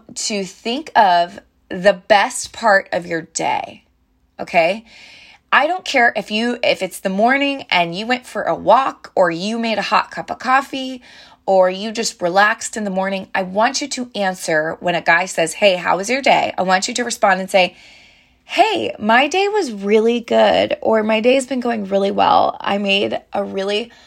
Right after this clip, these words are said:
hot cup of coffee and it was so delicious. And I went for a really refreshing walk. How was your day?" That's what I want you to say.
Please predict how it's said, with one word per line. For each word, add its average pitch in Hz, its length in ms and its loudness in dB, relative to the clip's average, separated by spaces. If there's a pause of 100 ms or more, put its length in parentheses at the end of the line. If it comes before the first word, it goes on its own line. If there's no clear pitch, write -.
(140)
hot - 360 0
cup 214 180 -4
of 202 100 -8
coffee 175 480 -2
and 170 80 -4
it - 100 -10
was 196 100 -8
so 185 240 2
delicious. 165 800 0 (500)
And 180 380 2
I 180 100 0
went 180 220 0
for 175 300 4
a 185 140 2
really 180 300 2
refreshing - 600 -4
walk. - 500 -8 (640)
How - 260 -2
was 202 200 -4
your 339 180 0
day?" - 320 -2 (1700)
That's - 260 -4
what 185 120 0
I 190 80 2
want 175 220 -4
you 156 60 -10
to - 80 -10
say. - 320 -6